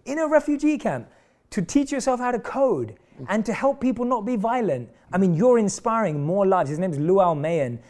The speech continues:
Speaker 1: I'm like, "Dude, you're inspiring so many more lives than I ever," like, it's just beautiful. And
Speaker 2: Beautiful.
Speaker 1: to me, that story, I'm not sharing it to s-, show
Speaker 2: Yes.
Speaker 1: my role in his life. I'm sharing it because I'm like, if he can find a way
Speaker 2: Absolutely.
Speaker 1: to find his Dharma,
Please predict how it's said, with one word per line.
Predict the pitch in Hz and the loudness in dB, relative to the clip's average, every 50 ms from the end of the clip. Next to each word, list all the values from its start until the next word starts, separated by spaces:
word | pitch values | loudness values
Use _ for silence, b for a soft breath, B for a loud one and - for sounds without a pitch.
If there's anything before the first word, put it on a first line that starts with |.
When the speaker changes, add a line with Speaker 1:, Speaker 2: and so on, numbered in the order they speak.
| B B B | B B B
Speaker 1:
I'm | 190 208 | -8 -6
like, | 208 202 165 | -6 -6 -4
"Dude, | 247 262 240 196 147 | -2 -2 0 0 -2
you're | 151 226 247 254 247 | -2 -2 0 0 0
inspiring | 226 196 - - - - 220 220 214 208 196 165 147 143 139 b b b b b | 0 -2 -4 -6 -6 -6 -4 -4 -2 -2 -4 -4 -6 -8 -10 b b b b b
so | _ - - - - 269 233 233 | _ -16 -16 -8 -6 -4 -4 -2
many | 226 220 214 | 0 0 2
more | 202 196 196 196 | 2 4 4 4
lives | 202 196 196 180 143 | 4 4 4 2 0
than | 147 156 | -2 -4
I | 160 156 - | -6 -6 -2
ever," | 190 208 202 202 160 | -2 -2 0 0 0
like, | 175 190 185 - | 0 0 0 0
it's | - 196 - - | -4 -6 -6 -2
just | 240 233 160 127 | -2 -2 -2 0
beautiful. | 123 185 220 202 175 - 175 | 0 0 0 0 0 -2 -2
And | 156 160 | -4 -4
Speaker 2:
Beautiful. | - 120 - | -6 -8 -4
Speaker 1:
to | - 202 | 0 0
me, | 196 202 233 254 247 | 2 2 2 0 0
that | 170 170 196 196 - | 2 0 0 0 -2
story, | - - 214 208 196 | -4 0 2 4 4
I'm | 180 190 | 4 2
not | 214 196 185 | -2 -4 -4
sharing | - 220 220 220 220 208 | -2 0 0 2 2 0
it | 190 170 - | -2 -2 -4
to | 170 | -6
s-, | 147 - - - - 156 | -6 -6 -10 -14 -18 -16
show | - - - 180 | -8 0 4 4
Speaker 2:
Yes. | 180 - | 4 4
Speaker 1:
my | 175 190 214 214 190 - - | 4 2 4 4 2 0 2
role | 156 160 185 214 226 | 4 4 6 6 6
in | 214 190 | 4 0
his | 170 143 | 0 0
life. | 156 147 139 160 | 0 0 0 -2
I'm | 151 156 | -4 -8
sharing | - - 208 220 233 226 | -4 -4 -2 -2 0 -2
it | 202 151 | -4 -4
because | 156 160 156 | -6 -6 -4
I'm | 160 | -2
like, | 165 156 147 B B B B B B | -2 -2 -4 B B B B B B
if | - 143 - | -8 -8 -8
he | - - - 285 330 | -6 0 2 2 2
can | 320 - 233 185 | 2 2 0 0
find | 143 - 160 139 127 127 | 0 -2 -4 -4 -2 -2
a | 123 | -4
way | 117 110 107 98 98 - - _ _ - | -4 -4 -6 -8 -10 -14 -18 _ _ -14
Speaker 2:
Absolutely. | - - - - - 175 - - | -12 -12 -6 0 0 0 2 2
Speaker 1:
to | 190 | 2
find | 180 175 165 151 | 2 4 4 4
his | 143 131 | 2 2
Dharma, | 113 151 147 135 127 120 113 107 101 - | 4 4 4 4 4 0 -4 -8 -10 -14